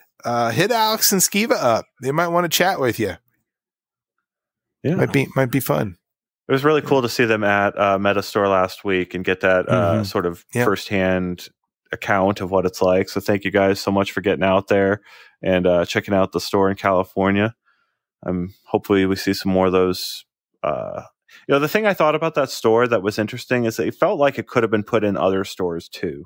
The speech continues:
Speaker 2: right? I could see that mixed reality wall being inside other retail stores. It
Speaker 1: Yeah.
Speaker 2: wouldn't have to exist as its own place.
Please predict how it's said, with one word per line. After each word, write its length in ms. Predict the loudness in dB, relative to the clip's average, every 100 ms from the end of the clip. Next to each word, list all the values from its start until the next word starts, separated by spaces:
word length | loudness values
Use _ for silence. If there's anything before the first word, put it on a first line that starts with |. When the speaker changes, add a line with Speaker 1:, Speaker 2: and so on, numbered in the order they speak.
| _
Speaker 2:
right? 320 | -2 -2 -2 -2
I 80 |
could 160 | -2 0
see 120 | 2
that 120 | 2
mixed 300 | 2 -2 -2
reality 340 | 2 4 4 2
wall 360 | 2 2 2
being 240 | 0 0 0
inside 420 | -2 0 0 2
other 260 | 2 0 0
retail 400 | -4 -4 -6 -6
stores. 540 | -4 -4 -2 -6 -12 -20 _ _ -4
It 80 | 0
Speaker 1:
Yeah. 160 | 2
Speaker 2:
wouldn't 160 | 2 2
have 140 | 0
to 120 | 0
exist 400 | -2 0 0 0
as 80 | -6
its 160 | -6 -4
own 180 | -4 -4
place. 580 | -4 -4 -6 -12 -20